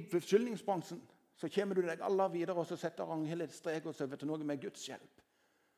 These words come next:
så skal min identitet ikke være et mobbeoffer, men min identitet er i Kristus Jesus.» Og så møter en en dame som stråler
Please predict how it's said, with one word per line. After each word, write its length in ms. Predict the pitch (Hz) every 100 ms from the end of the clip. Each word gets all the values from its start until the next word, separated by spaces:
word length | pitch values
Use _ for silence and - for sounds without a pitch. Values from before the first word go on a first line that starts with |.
| _ _ _ _ _ _ _ -
så 80 |
skal 160 | 127 139
min 180 | 143 175
identitet 720 | 151 143 - - 131 123 - -
ikke 160 | 156
være 200 | 127 113
et 60 | 135
mobbeoffer, 640 | 156 131 151 - - - _ _ _ _ _
men 100 | 127
min 160 | 135 147 139
identitet 720 | 123 120 117 139 147 - - - _ _ -
er 120 | 131
i 80 | 135
Kristus 480 | - 127 - - 139
Jesus.» 460 | 135 - - - - _ _ _ _ _ _ _ _ _ _ _ _ _ _ _ _ _ _ _ _ -
Og 120 | -
så 60 | 160
møter 400 | 156 196 160 143
en 140 | 175
en 80 | 170
dame 440 | 143 131 113 - - - _ _ _ _
som 220 | - 117
stråler 920 | 98 - - - 127 160 131 123 131